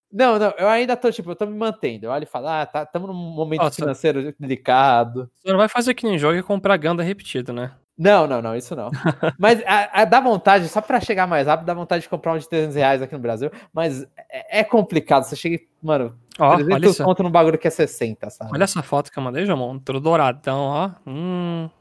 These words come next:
Speaker 1: Não, então, é, mas esse aí eu não conheço, então pra mim tanto faz.
Speaker 2: <laughs>
Speaker 1: Eu, eu quero montar o Gundam do primeiro, do primeiro, que os cara vendem até por oitocentos ien, mas
Speaker 2: É que eu não, eu não, eu não, eu não tenho tesão por esses robôs gigantes japoneses, então eu não,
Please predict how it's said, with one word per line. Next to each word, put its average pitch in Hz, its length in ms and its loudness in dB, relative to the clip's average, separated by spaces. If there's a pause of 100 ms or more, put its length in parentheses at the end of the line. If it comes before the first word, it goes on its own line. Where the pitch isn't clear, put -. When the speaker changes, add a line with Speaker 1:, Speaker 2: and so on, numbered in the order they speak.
Speaker 1:
Não, 214 220 6
então, 175 260 4
é, 233 200 2
mas 285 260 6
esse 240 200 6
aí 269 60 6
eu 269 60 2
não 269 60 -4
conheço, 214 420 4
então 190 160 -6
pra 202 140 2
mim 202 100 -6
tanto 220 240 -6
faz. 151 460 -4 (200)
Speaker 2:
<laughs> - 540 -6
Speaker 1:
Eu, - 180 -8 (180)
eu 160 100 4
quero 214 220 4
montar 214 340 6
o 220 220 8
Gundam 190 360 6
do 202 100 -2
primeiro, 196 600 6
do 156 120 -2
primeiro, 165 320 0
que 160 100 -8
os - 260 -10
cara 156 240 4
vendem 147 380 0
até 156 160 -2
por - 140 -8
oitocentos 156 340 -4
ien, 113 400 -10
mas 110 280 -10 (100)
Speaker 2:
É 196 80 0
que 226 80 2
eu 254 80 4
não, 214 260 2
eu 196 80 2
não, 175 260 -2
eu 160 100 -2
não, 139 360 -4
eu 143 80 -4
não 160 80 -6
tenho 127 320 -6 (380)
tesão 127 420 -2
por - 160 -14
esses 135 260 -10
robôs 131 380 -6
gigantes 135 460 -8
japoneses, 131 880 -12 (160)
então 135 320 -10
eu 143 80 -8
não, 139 340 -12